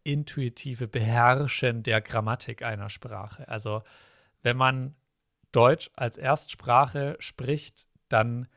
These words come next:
versteht man die Grammatik des Deutschen intuitiv. Und das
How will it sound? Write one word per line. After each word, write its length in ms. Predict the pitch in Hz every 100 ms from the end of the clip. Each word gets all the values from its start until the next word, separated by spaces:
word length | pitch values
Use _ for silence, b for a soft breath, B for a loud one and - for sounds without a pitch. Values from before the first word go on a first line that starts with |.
| _ _ _ _ _ _ _
versteht 640 | - - - - 143 185 -
man 320 | 113 110 - _ _ -
die 320 | 123 110 127 _ -
Grammatik 760 | 127 107 117 143 - 107 -
des 200 | - 101
Deutschen 440 | - 107 107 - 131 -
intuitiv. 1000 | 131 127 - 120 110 - 131 - - _ _ _ _ _ _ _ _ _ _
Und 680 | - 117 110 107 104 104 - _ _ _ _ _ _ _ _ -
das 340 | 135 147 -